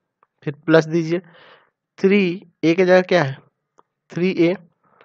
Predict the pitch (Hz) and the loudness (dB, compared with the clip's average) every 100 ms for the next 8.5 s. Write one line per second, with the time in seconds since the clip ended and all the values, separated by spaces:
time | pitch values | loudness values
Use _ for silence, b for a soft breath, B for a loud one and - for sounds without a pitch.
0 | b b b - 135 156 151 - _ _ | b b b -6 0 2 0 -10 _ _
1 | _ _ _ _ - 180 196 208 - 175 | _ _ _ _ -6 -4 -2 -4 -2 2
2 | 175 190 - 147 147 165 143 - 139 127 | 4 4 2 -6 -4 0 0 -2 -6 -4
3 | 131 139 147 147 - - - 151 151 139 | -4 -4 -4 -6 -12 -18 -6 0 0 0
4 | 135 127 175 226 _ _ _ _ _ _ | -4 -2 -2 -2 _ _ _ _ _ _
5 | _ 190 185 - 123 - b b b b | _ -6 -6 -10 -12 -12 b b b b
6 | b _ 143 127 131 147 147 165 170 175 | b _ -8 -6 -2 0 0 -2 -4 0
7 | 180 180 175 165 165 160 165 160 151 - | 0 0 0 2 4 2 0 -2 -2 4
8 | 165 170 175 180 | 6 8 6 2